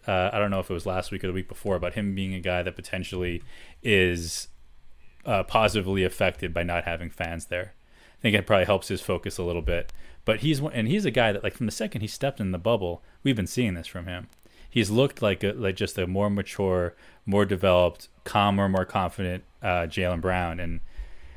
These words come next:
and J-, you know, Kemba touched on it a little bit after the game, just talking about the, the, the talent level that those two guys have. But it, it really is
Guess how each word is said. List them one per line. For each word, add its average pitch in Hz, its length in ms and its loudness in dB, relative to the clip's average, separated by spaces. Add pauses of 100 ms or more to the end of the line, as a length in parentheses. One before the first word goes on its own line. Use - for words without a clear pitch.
(160)
and 110 240 0
J-, 131 160 4
you 120 40 2
know, 98 140 4
Kemba 123 320 0
touched - 260 0
on 98 120 2
it - 20 2
a 92 40 2
little 98 200 2
bit 92 140 2
after 92 280 -2
the 90 80 -6
game, 90 480 0
just - 140 -10
talking 92 240 0
about 85 240 0
the, 92 300 -4
the, 92 120 0
the 90 120 -4
talent 95 340 -2
level 87 240 -4
that 85 140 -8
those 87 180 -4
two 98 120 -10
guys 82 280 -4
have. 87 340 0
But 85 220 -6 (500)
it, 131 220 2
it 135 80 6
really 113 520 6
is 98 480 4